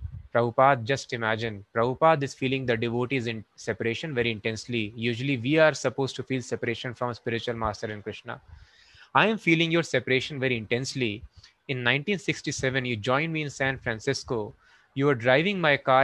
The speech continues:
and chanting Hare Krishna. You were the first man to give me some contribution, five thousand dollars, to print my Bhagavad Gita. After that, you have rendered a very favorable service to Krishna in different ways.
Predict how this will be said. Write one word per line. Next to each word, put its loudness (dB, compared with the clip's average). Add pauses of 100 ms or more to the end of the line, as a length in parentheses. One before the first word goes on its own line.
(100)
and -6
chanting -2
Hare 0
Krishna. -10 (920)
You 0
were 6
the 0
first 2
man 4
to -2
give 0
me -2
some -4
contribution, -2 (320)
five 4
thousand 0
dollars, 0
to -10
print -8
my -4
Bhagavad -4
Gita. -4 (720)
After 2
that, 2
you -4
have -2
rendered 0 (440)
a 0
very 2
favorable 2
service -2
to -8
Krishna -6
in -4
different -4
ways. -2